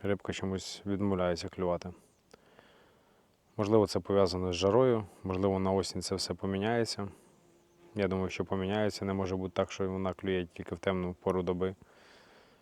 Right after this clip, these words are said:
Мені такі ще водойми не попадалися. Можливо, вам попадались такі водойми, які вдень не працюють, а тільки вночі працюють.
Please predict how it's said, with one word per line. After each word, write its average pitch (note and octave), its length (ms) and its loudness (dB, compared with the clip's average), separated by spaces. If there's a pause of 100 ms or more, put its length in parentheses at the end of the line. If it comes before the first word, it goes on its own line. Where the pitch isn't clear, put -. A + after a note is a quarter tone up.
(1000)
Мені G2+ 260 2
такі - 220 -2
ще - 180 0
водойми G2+ 360 4
не G2 100 0
попадалися. F2+ 680 0 (200)
Можливо, G2 360 2
вам F#2+ 200 4
попадались B2 480 2
такі G#2+ 180 -2
водойми, G2+ 380 4
які F#2+ 180 -4
вдень F#2+ 260 2
не F#2+ 80 2
працюють, G2+ 500 0
а - 20 -4
тільки F#2+ 300 -4
вночі F#2+ 280 0
працюють. F2+ 540 -4